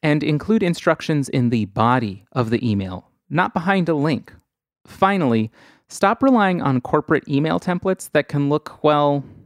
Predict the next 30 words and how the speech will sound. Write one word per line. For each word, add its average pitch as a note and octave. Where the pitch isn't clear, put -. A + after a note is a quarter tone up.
a B2+
little E3+
fishy. -
In D#3
cybersecurity E3+
news B2
across -
the G#2+
world, A#2
C A3+
B F#3
R G2+
reported A#2
that G#2+
a A2+
major B2
Intel F3
leak -
of A2+
some A#2+
twenty E3
gigabytes A#2
of F#2+
source D#3
code, D#3
schematics, B2
and G#2+
other D3
sensitive A2
data B2+